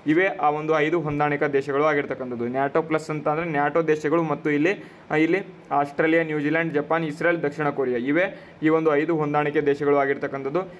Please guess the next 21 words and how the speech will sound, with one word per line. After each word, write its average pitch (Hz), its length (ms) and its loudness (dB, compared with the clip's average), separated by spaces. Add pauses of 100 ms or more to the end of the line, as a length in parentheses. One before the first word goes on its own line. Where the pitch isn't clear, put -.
(220)
ಜಾಗತಿಕ 175 480 0
ಭದ್ರತಾ 160 460 0
ಸಹಕಾರ 160 420 0
ಹೆಚ್ಚಿಸುವ 156 440 -2
ಒಂದು 151 200 0
ಈ 143 160 2
ವ್ಯವಸ್ಥೆಗೆ 143 720 0 (160)
ಭಾರತವನ್ನು 165 600 0
ಕೂಡ 165 160 2
ಸೇರ್ಪಡೆ 151 500 0
ಮಾಡಿಕೊಳ್ಳಬೇಕೆನ್ನುವುದು 139 1120 0 (280)
ಸಂಸತ್ತಿನ 165 440 -4
ಒಂದು 160 300 -2
ಸಮಿತಿ 165 460 -2 (260)
ಇಲ್ಲಿ 151 160 0
ಬಯಕೆ 147 340 0
ಮಾಡಿರ್ತಕ್ಕಂಥದ್ದು. 139 800 -2
ಭಾರತದ 160 600 0
ಸೇರ್ಪಡೆಯಿಂದಾಗಿ 151 920 0 (360)
ಸುಗಮವಾಗಿ 170 540 2
ಗುಪ್ತಚರ 160 520 0